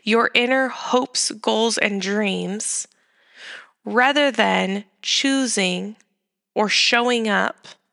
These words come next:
to achieve acceptance from an outside source, rather than choosing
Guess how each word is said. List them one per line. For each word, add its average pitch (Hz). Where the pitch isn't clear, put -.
to 226
achieve 220
acceptance -
from 98
an 92
outside -
source, -
rather 226
than 208
choosing 220